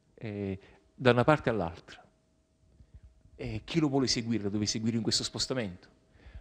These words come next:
Non puoi fermare Gesù, eh, non puoi bloccarlo. Anzi, tu vi ricordate quando il giorno della risurrezione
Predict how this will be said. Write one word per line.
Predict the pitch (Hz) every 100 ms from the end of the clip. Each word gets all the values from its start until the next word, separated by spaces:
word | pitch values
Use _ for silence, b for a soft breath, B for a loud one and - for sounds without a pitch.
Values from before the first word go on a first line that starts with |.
| b
Non | 135 156 131
puoi | - 104 92
fermare | 110 95 95 90
Gesù, | 90 85 76 - _ _ _ _ _ _ _ _ _ _ _ _ _ _ _ _ _ -
eh, | 113 113 110
non | 151 151
puoi | 127 117
bloccarlo. | 101 98 98 82 87 82 80 - b b b b b b -
Anzi, | 135 120 120
tu | 165
vi | 139
ricordate | 127 180 139
quando | 135 123
il | 120
giorno | 120 175
della | 147
risurrezione | 139 127 123 123 - 127 107